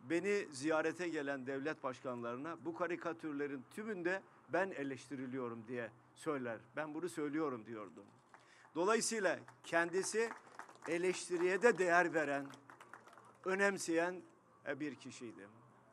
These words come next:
Devleti yönetmenin ne kadar değerli olduğunu, bilgiyle, birikimle yönetmenin ne kadar değerli olduğunu rahmetli Özal'dan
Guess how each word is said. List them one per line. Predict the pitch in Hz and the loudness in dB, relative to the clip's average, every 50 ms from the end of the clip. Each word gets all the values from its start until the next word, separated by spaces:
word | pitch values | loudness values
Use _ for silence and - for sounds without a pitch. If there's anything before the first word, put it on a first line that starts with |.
| - - - - - - - - - 127 | -20 -20 -20 -20 -20 -20 -20 -14 -2 2
Devleti | 160 170 175 196 214 208 - 233 | 2 2 6 4 4 4 4 2
yönetmenin | 269 277 254 226 220 190 165 160 175 165 165 156 147 | 4 4 6 6 4 4 4 0 0 0 0 0 2
ne | 160 175 | 0 0
kadar | 170 170 160 147 156 156 143 120 | 0 0 0 2 2 2 2 2
değerli | 147 147 143 139 147 180 | 2 2 2 2 4 4
olduğunu, | 202 196 165 156 151 127 117 127 127 123 - - - - - - - | 4 4 4 2 -2 -2 -4 -8 -10 -12 -16 -20 -20 -20 -20 -14 -2
bilgiyle, | 143 175 196 185 165 190 226 226 190 190 185 170 139 | 0 0 0 0 0 0 0 2 2 2 2 2 2
birikimle | 170 165 160 165 165 - 190 185 185 156 143 139 135 135 - - - - - - - | 2 4 4 2 4 2 0 0 2 2 2 2 0 -2 -8 -18 -20 -20 -20 -14 -4
yönetmenin | 127 151 170 175 185 175 170 185 190 185 185 170 | 0 0 4 4 2 2 2 -2 -2 0 0 0
ne | 175 185 | 0 0
kadar | 175 175 160 147 151 139 135 123 | 0 0 2 2 2 2 2 0
değerli | 143 143 147 147 151 | 2 2 2 2 2
olduğunu | 165 160 147 117 139 135 143 165 185 180 - - - - - - - 160 | 0 0 0 -2 -4 -4 -2 -4 -6 -6 -10 -16 -20 -20 -20 -14 0 2
rahmetli | 180 165 156 139 139 131 - - 131 | 4 4 4 2 0 -4 -6 -6 -8
Özal'dan | 127 131 117 127 120 117 117 147 151 147 | -6 -4 -4 -4 -4 -4 -4 -6 -8 -8